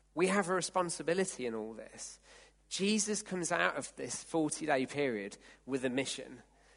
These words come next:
He has a mission. And he saw his fruit of completion at the cross and then coming back.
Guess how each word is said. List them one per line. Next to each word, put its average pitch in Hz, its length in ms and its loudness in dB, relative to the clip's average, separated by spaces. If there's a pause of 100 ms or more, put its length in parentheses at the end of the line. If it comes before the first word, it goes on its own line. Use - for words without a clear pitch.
(440)
He 151 180 -4
has 147 300 -2
a 139 60 2
mission. 139 580 -2 (600)
And 147 120 4
he 202 140 8
saw 180 260 6
his 143 120 8
fruit 147 300 0
of 135 80 -4
completion 117 540 -6
at 107 80 -6
the 117 100 -4
cross - 480 -6 (160)
and 123 180 -4
then 127 160 2
coming 117 300 -6
back. - 460 -4